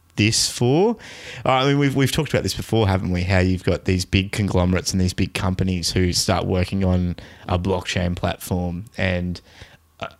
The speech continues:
a lot of the language around that seems to be, "We are going to build a, an open platform that everyone can participate on," but <laughs> it's coming from, like, the biggest player in the market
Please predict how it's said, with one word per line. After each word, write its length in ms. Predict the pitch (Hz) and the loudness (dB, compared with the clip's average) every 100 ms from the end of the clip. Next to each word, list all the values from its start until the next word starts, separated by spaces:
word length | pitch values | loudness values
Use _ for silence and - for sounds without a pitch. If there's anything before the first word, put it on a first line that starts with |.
| _ | _
a 80 | 113 | -2
lot 160 | 107 110 | 2 2
of 60 | 104 | 2
the 80 | |
language 360 | 98 95 95 95 | 2 2 2 2
around 320 | 95 92 90 | 4 4 4
that 400 | 92 95 - - | 2 2 -2 -6
seems 400 | - 98 101 - | 0 2 2 0
to 80 | 98 | 0
be, 460 | 92 90 87 90 - - - _ - | 2 4 4 2 -2 -14 -20 _ 0
"We 160 | 101 95 | 4 4
are 60 | 92 | 4
going 260 | 95 92 | 2 2
to 80 | 90 | 0
build 360 | 90 92 90 87 | 2 4 4 4
a, 320 | 87 85 87 | 4 2 0
an 140 | - 90 | -2 0
open 320 | 95 95 98 | 2 2 0
platform 460 | - 87 - 92 90 | -2 -4 -2 0 2
that 100 | 90 | 2
everyone 280 | 85 92 | 2 -2
can 200 | 87 - 82 | -4 -8 -4
participate 640 | 95 95 101 107 98 92 | -4 -2 -2 -2 0 0
on," 180 | 98 92 | 0 0
but 220 | 101 87 - - - | -2 -2 -6 -20 -8
<laughs> 380 | - 131 - 127 - - - - | -2 -2 0 -4 -4 -12 -10 -2
it's 160 | 110 - | -2 0
coming 280 | 117 104 | 2 2
from, 220 | 98 101 92 | 0 0 2
like, 220 | 90 - - | 0 -2 -2
the 100 | 101 | 0
biggest 380 | 95 90 87 - | 2 0 -2 -2
player 320 | - 85 87 | -2 0 -2
in 80 | 87 | -4
the 60 | 92 | -4
market 580 | 92 90 90 98 95 | -4 -4 -4 -6 -6